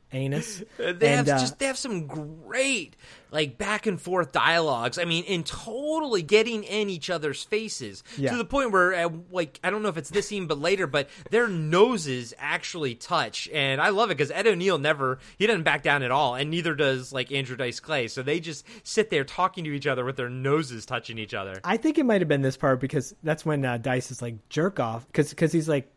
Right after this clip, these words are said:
Speaker 1: you know, "Get out of here, you jerk off," to, to Ford. And Ford's like, "Jerk off? You're a jerk off. Jerk off." <laughs> He's like, "Get the fuck outta here."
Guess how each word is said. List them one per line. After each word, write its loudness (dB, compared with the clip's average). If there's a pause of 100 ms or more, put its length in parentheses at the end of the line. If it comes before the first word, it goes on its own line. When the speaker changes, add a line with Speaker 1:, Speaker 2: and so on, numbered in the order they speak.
(100)
Speaker 1:
you -4
know, -6 (100)
"Get 8
out 6
of 0
here, 2
you 0
jerk -6
off," 0
to, -4
to -6
Ford. -2
And -8
Ford's -4
like, -10
"Jerk -2
off? -6 (340)
You're 8
a 6
jerk 0
off. -6 (460)
Jerk -4
off." 0
<laughs> 8
He's -2
like, 2
"Get 4
the -2
fuck 2
outta 4
here." 2